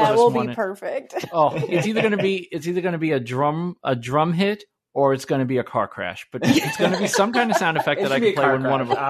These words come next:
Speaker 3: I'll, I'll,
Speaker 1: Yeah.
Speaker 3: I'm, I support the car crash.
Speaker 1: There, there's no reason to not know when one of us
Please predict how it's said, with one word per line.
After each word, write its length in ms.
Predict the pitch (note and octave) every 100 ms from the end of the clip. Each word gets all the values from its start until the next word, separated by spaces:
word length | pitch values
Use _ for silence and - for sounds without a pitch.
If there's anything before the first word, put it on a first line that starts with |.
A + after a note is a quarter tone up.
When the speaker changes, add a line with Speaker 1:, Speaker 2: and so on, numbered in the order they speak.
| C#3+
Speaker 3:
I'll, 140 | C#3 C#3+
I'll, 40 | C3+
Speaker 1:
Yeah. 140 | C#3+
Speaker 3:
I'm, 300 | C#3 D3+ C#3 -
I 120 | D3
support 300 | D3 D#3 C3+
the 60 | A2
car 200 | A2+ A#2+
crash. 320 | - - -
Speaker 1:
There, 180 | E3+ D#3+
there's 340 | F3 E3+ D#3+
no 140 | E3+ F3
reason 360 | F3+ E3 E3+
to 100 | D#3
not 320 | C#3+ C3+ C3+ C#3+
know 160 | C3+
when 180 | B2 B2
one 140 | A#2+
of 100 | A2+
us 100 | A#2